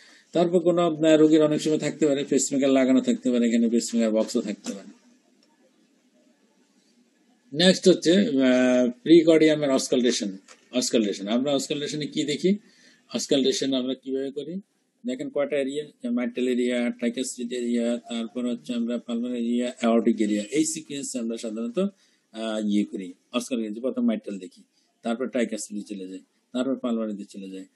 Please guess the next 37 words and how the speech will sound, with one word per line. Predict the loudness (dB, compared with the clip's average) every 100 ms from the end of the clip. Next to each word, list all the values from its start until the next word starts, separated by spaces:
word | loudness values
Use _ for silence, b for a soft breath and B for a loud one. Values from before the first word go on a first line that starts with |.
| _ -4
লাস্টে | -4 -4 -6
আমরা | -4 0
aortic | 2 2 0 0
বসে | -4 -6
aortic | -2 -2 -2 -6
এরিয়াতে | -6 -8 -10 -12
আমরা | -16
পাল-, | -18 -18 -20 _ -12
আহ, | -10
auscultate | -12 -10 -10 -12 -16
করি। | -16 -18 b b b b b
কিভাবে | 2 6 6
করি | 4 2 2
আমরা? | 0 -2 -2 -8 _ _ -10
অনেক | -8
সময় | -4 -2
বেল | 2 2 0
দিয়ে | 0
auscultate | 0 -2 -6 -6 -6
করি, | -6 -6 -10 -14 -2
বেল, | 2 4 2 -2 -6
bell | -2 0
of | 0
the | 0 -4
stethoscope। | -6 -14 -16 -20 -20 -20 _ -8
আবার | -2 0 -2 -4
ডায়াফ্রাম, | -6 -6 -10 -10
বেল | -4 -4 -4 -6
কখন? | -6 -6 -6
যখন | -2 0
mitral | 0 0 -2
stenosis, | -2 -6 -6 -6 -2
low | 0 0
pitch | -4 -8
sound, | -8 -10 -10 -10
mitral | -8 -8
stenosis, | -12 -14 -16